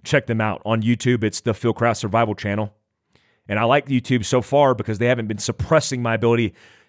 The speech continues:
to, to exercise my First Amendment rights, right? Which is getting suppressed on Instagram. Now, I'm sure Facebook, I'm sure so-, Facebook will find a way to suppress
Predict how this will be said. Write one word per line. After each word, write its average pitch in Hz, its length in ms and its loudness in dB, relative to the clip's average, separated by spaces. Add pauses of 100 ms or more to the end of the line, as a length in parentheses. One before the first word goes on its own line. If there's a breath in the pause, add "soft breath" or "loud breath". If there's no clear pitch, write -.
(120 soft breath)
to, 127 240 0 (140)
to - 200 -2
exercise 127 560 0
my 123 100 2
First 180 300 2
Amendment 120 300 -2
rights, - 440 -8 (1040)
right? 120 220 2
Which 135 200 -2
is 123 140 -2
getting 139 200 -2
suppressed - 540 -2
on 120 340 0 (320 soft breath)
Instagram. 113 600 -2 (720)
Now, 113 120 -4
I'm 127 120 -4
sure 160 200 0
Facebook, 151 580 0 (520)
I'm 107 80 -8
sure 143 180 0
so-, 156 200 0
Facebook 131 520 -2
will 123 60 -2
find 139 260 2
a 120 60 4
way 110 140 4
to 107 60 -2
suppress - 420 -2